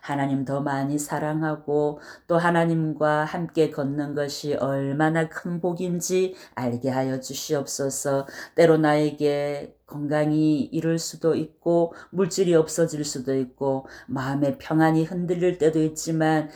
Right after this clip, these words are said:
내가 하나님을 의지할 수 있고 예수의 사람이 된 것이 가장 큰 복임을 알게 하시고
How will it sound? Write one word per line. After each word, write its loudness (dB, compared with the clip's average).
내가 6
하나님을 4
의지할 2
수 -6
있고 -2
예수의 6
사람이 0
된 -2
것이 -4
가장 -6
큰 -6
복임을 2
알게 2
하시고 -2